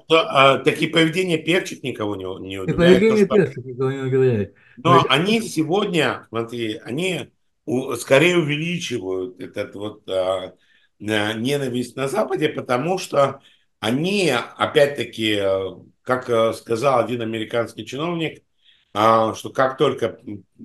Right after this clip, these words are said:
Speaker 1: заходит один представитель российской оппозиции, что он начинает делать в первую очередь? Он начинает ругать всех остальных. Да? Это, к-, как, как ты понимаешь, это сильно увеличивает его собственные шансы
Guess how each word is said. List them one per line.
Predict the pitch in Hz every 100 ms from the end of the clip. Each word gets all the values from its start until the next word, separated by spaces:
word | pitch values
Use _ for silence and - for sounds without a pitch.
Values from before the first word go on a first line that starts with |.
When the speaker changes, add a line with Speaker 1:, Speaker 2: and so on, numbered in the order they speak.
| 135
Speaker 1:
заходит | 104 113 131 113 107
один | 104 120 110
представитель | 107 113 110 107 107
российской | 101 107 113 -
оппозиции, | - - 311 359 - 113 104 _ _ _ _ _ _ _ _
что | - 170 151
он | 135
начинает | 127 135 127 110
делать | 120 113
в | -
первую | 110 104 110
очередь? | 123 330 330
Он | 208
начинает | 220 311 330 294
ругать | 160 165 202 202 - _ _
всех | - 185 185
остальных. | - - 135 120 92 - _ _ _ _ _ _ 135
Да? | 175 - - 214 - - -
Это, | 185 185 185 143
к-, | 143 156 156
как, | 156
как | - 160 - 151 -
ты |
понимаешь, | 160 208 220 - _ _ -
это | 151 160 160
сильно | - 226 247 226 180
увеличивает | 151 165 202 175 180 170
его | 160 175 175
собственные | 160 120 - 143 147
шансы | - - - 160 - 143